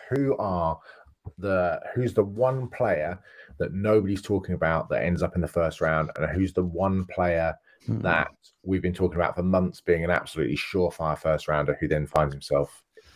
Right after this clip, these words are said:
Speaker 1: in the second round?
Speaker 2: The one who I think go, I, I'm not sure the name. I think one of the safeties goes in.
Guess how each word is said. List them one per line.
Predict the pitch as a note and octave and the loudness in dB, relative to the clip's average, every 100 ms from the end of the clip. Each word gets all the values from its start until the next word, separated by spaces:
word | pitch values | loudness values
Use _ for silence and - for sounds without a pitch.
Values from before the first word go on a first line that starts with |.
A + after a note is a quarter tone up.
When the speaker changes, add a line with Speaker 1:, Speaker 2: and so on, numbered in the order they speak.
| - | -8
Speaker 1:
in | C#2 | -6
the | |
second | C2+ - - C2+ | -6 -8 -6 -6
round? | - - - _ _ | -6 -10 -20 _ _
Speaker 2:
The | A#2+ | -6
one | A#2 C#3+ E3+ | -2 0 0
who | E3 | 0
I | C#3+ | 0
think | C#3+ F2+ | -2 0
go, | A#2 G#2 | 0 0
I, | A#2+ A2+ | 0 0
I'm | A#2 C3+ | 0 0
not | - | 0
sure | - B2+ | 0 0
the | G#2+ | 2
name. | F#2+ F#2 F#2+ G#2 G2 | 0 0 2 2 2
I | |
think | G#2+ C#3 A2 | 2 2 2
one | A#2 | 0
of | G#2 | 0
the | F2+ | 0
safeties | - F2+ F2+ - F#2 F2 | 2 2 0 0 0 0
goes | - D#2+ E2 D#2 | 0 0 0 0
in. | D2 D#2 | -2 -2